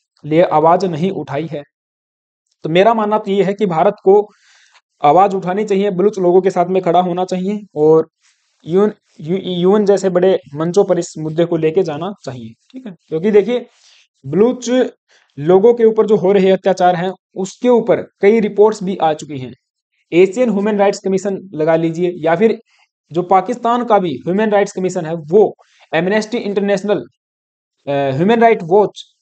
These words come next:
इन सब ने independently अपनी एक report तैयार की है और उस report में बताया है कि हाँ, बलूच लोगों के ऊपर अत्याचार हो रहा है। पाकिस्तान की सरकार वहाँ के resources को लूट रही है, वहाँ के जो लोग हैं उनको कुछ भी बदले में नहीं मिल रहा।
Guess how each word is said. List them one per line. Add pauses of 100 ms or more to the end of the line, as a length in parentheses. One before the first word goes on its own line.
(100)
इन
सब
ने
independently (520)
अपनी
एक
report (100)
तैयार
की
है (460)
और
उस
report
में
बताया
है
कि
हाँ,
बलूच
लोगों
के
ऊपर
अत्याचार
हो
रहा
है। (320)
पाकिस्तान
की
सरकार
वहाँ
के
resources
को
लूट
रही
है, (380)
वहाँ
के
जो
लोग
हैं
उनको
कुछ
भी
बदले
में
नहीं
मिल
रहा।